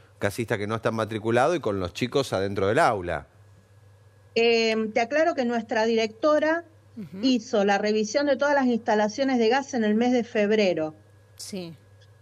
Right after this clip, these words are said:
Speaker 2: Justo esa estufa no se utilizó. La estufa que estuvieron probando no se utilizó,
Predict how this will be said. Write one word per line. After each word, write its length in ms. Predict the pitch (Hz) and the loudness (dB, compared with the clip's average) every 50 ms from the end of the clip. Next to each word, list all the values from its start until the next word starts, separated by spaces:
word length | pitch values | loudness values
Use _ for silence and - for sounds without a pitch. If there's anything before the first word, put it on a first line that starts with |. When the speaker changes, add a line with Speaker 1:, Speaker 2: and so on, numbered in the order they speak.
| _ - | _ -2
Speaker 2:
Justo 320 | - 302 320 311 311 339 330 | 2 2 2 2 2 0 0
esa 220 | 320 - - 294 | 0 0 0 -2
estufa 480 | 269 - - 349 330 311 - 330 302 277 | -2 -2 -4 -4 -4 -2 0 0 0 2
no 300 | 262 269 294 320 320 302 | 2 2 2 2 0 0
se 120 | - 262 220 | -2 -4 -4
utilizó. 580 | 214 202 175 175 175 175 - - 170 151 147 - - - - - - - - - - - - - - - - _ - - - - - - - | -2 -2 -2 -2 -2 -4 -4 -6 -8 -8 -10 -12 -20 -20 -20 -20 -20 -20 -20 -20 -20 -20 -20 -20 -20 -20 -20 _ -20 -20 -20 -20 -20 -10 -4
La 240 | - 180 185 185 202 185 | -2 0 0 0 -2 -4
estufa 480 | 185 190 - 262 254 240 277 262 247 | -6 -6 -2 -2 -2 0 0 0 0
que 520 | - 226 202 202 202 202 202 196 196 185 196 | 0 0 0 0 0 0 0 0 0 -2 -2
estuvieron 440 | 190 - - 220 214 233 247 247 233 | -4 -4 -2 0 2 2 2 2 0
probando 460 | 240 240 240 247 247 254 254 247 233 | 0 2 2 2 2 0 0 0 0
no 200 | 247 269 269 254 | 0 0 0 0
se 120 | - 240 | 0 -2
utilizó, 540 | 214 208 185 185 180 180 - - 175 160 | -2 -2 0 0 0 -2 -2 -2 -2 -2